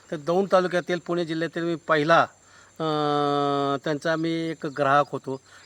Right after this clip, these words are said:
विश्वास बसला म्हणजे त्यांचे, अ, म-, मॅन्युफॅक्चरिंगचे अभ्यास, त्यांचा तो सगळा अभ्यास करून आणि इतर म-, म-,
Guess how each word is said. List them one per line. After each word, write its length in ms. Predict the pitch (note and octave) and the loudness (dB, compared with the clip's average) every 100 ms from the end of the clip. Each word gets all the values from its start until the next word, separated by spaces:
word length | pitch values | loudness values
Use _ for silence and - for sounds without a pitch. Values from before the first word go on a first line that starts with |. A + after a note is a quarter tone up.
| - | -10
विश्वास 300 | D#3+ F#3 F3+ | 0 2 2
बसला 300 | E3+ - F3 | 0 -2 -4
म्हणजे 220 | E3+ F3 | -2 -4
त्यांचे, 600 | - E3 D3 E3+ F3 F3+ - - - | -2 -4 -2 -2 -2 -4 -10 -20 -12
अ, 40 | E3 | -4
म-, 720 | D#3 D3+ D3+ D3 C#3+ D3 C#3+ | -2 0 0 0 0 2 2
मॅन्युफॅक्चरिंगचे 1000 | D3 E3 G3 F#3+ F#3 - F#3 F3 D3+ F3+ F3 | 2 2 0 2 0 0 0 0 -2 -4 0
अभ्यास, 500 | D3+ C3 D#3 D3 - - - - | 0 2 4 4 0 -20 -20 -12
त्यांचा 280 | - D#3 E3+ D#3 | -8 -4 -4 -2
तो 160 | F3 E3 | -2 -2
सगळा 340 | F3 D3+ D#3+ | -2 0 2
अभ्यास 300 | D3 C#3+ D3 | 2 0 -4
करून 320 | - D#3 C#3 A2+ - - - | -4 -4 -4 -6 -20 -14 -6
आणि 240 | D#3 E3+ F3 F3 F3 E3+ D#3+ D#3 | -2 0 0 0 0 -2 -2 -4
इतर 340 | D3 F#3+ F#3 | 0 0 0
म-, 160 | F3 E3 | -2 -2
म-, 420 | D#3 D3+ D3 C#3+ | -2 -2 -2 -4